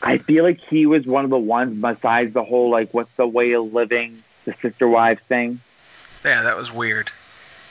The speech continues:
Speaker 1: Not really. Like, I mean, it's weird. Like, I'm not down with it, but, like, he was like, "Oh, yeah, they'd come here when they were eighteen, and when their tits got big enough, I'd be like, 'Hey, what's going on?'" <laughs> And
Speaker 2: It's
Speaker 1: he'd be
Speaker 2: fucking
Speaker 1: like,
Speaker 2: weird,
Speaker 1: "Oh,
Speaker 2: man.
Speaker 1: you,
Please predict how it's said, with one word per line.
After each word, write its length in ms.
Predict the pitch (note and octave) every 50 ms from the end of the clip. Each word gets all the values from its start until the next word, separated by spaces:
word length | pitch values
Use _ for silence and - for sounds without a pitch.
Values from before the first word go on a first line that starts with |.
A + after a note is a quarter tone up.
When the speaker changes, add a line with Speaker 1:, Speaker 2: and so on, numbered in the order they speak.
| - - - - - -
Speaker 1:
Not 280 | D3+ D#3 D3+ A#2 G2 F2+
really. 400 | G2 A#2+ D3 C3+ A2 G#2 A2 A#2+
Like, 280 | A#2+ A2+ A2+ G2+ - - G#2+ G#2 _ _ - -
I 80 | A2 A#2+
mean, 260 | B2 A#2 G#2+ G#2+ - -
it's 220 | - G#2+ F#2+ - -
weird. 400 | A#2 A#2+ G#2+ F#2 F#2 G2 G2 G2+
Like, 160 | G2+ G2 E2+ _ _ _ _ - F2+
I'm 160 | F#2 G2+ A2
not 200 | G#2+ F2+ E2+ -
down 220 | F#2+ F2+ F2+ F#2
with 100 | F#2+ G2
it, 120 | A2+ A2+ G2+
but, 100 | A2+ G2+
like, 300 | G2+ G2 F#2 F#2+ F2+ - _ _ _ _ - - - - - - -
he 340 | - - C#3+ D3+ D3 C#3 C#3
was 140 | C3+ A2+
like, 200 | A#2+ B2+ B2 A2+
"Oh, 140 | C3 C#3 C#3+ C#3+
yeah, 240 | C#3+ D3+ D#3 D3 B2+
they'd 320 | A2 A#2+ A#2+ A#2 G#2 -
come 220 | - - C#3 C3+ C3
here 100 | C#3 C#3
when 120 | C3+ C3 B2+
they 100 | B2+ B2
were 120 | B2 B2 -
eighteen, 720 | A2 B2+ B2+ A#2+ - - - C3+ C#3 C#3 C3+ B2 A2 G#2+
and 220 | G#2 G2+ G2+ G2+
when 140 | G#2 G#2+ G#2+
their 120 | A2 G#2+
tits 260 | G#2 - D3 - -
got 240 | - - G2+ G2 -
big 180 | - G2+ G2 G#2
enough, 300 | G2 G2+ G#2 A2 - -
I'd 140 | G#2 G2 F#2
be 100 | A2 G#2+
like, 180 | G#2 G2+ G2 G#2
'Hey, 420 | A#2+ C3 - C#3 G#2+ F#2+ F2 E2+
what's 180 | E2+ F#2 G2+ _
going 260 | - A#2 A2+ A#2+ B2 B2+
on?'" 400 | C3+ C#3 C#3 B2+ A2+ G#2+ G#2 G2+ _
<laughs> 400 | _ _ - - - - - -
And 380 | D#3+ E3 D#3+ D#3+ A3 - - D3
Speaker 2:
It's 100 | C#3+ C3
Speaker 1:
he'd 60 | C3+
be 20 |
Speaker 2:
fucking 220 | B2+ - C#3 C3+ B2+
Speaker 1:
like, 160 | B2 A#2+ A2+ G#2
Speaker 2:
weird, 280 | C#3 C#3 E3+ F3+ E3
Speaker 1:
"Oh, 40 | C#3
Speaker 2:
man. 160 | A#2+ A#2 A2+
Speaker 1:
you, 220 | A2+ A2+ G#2+ G2+